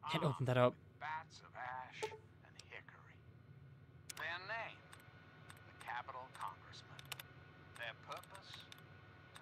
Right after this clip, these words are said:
Speaker 2: make you, dear America, revel in the joys of sport and sunshine, if only for an afternoon. Now, ask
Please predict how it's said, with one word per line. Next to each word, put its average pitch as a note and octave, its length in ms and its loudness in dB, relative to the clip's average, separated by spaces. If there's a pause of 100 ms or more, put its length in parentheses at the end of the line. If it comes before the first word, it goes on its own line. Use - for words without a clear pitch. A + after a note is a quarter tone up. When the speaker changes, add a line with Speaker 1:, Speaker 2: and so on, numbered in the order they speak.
Speaker 2:
make D#3+ 200 -6 (160)
you, F3+ 100 -2 (320)
dear D3+ 140 -2 (160)
America, F2 440 -6 (600)
revel E3+ 260 2 (120)
in F3+ 120 -4
the F3+ 160 -6
joys D#3 480 -2
of D#3 80 -14
sport G#2 600 -6 (420)
and A2 160 -2
sunshine, - 720 -10 (840)
if G2+ 160 -10
only F#3+ 480 -2 (160)
for F2+ 140 -6 (100)
an G2+ 100 -4
afternoon. - 640 -8 (880)
Now, D#3+ 200 2 (240)
ask F#3+ 320 2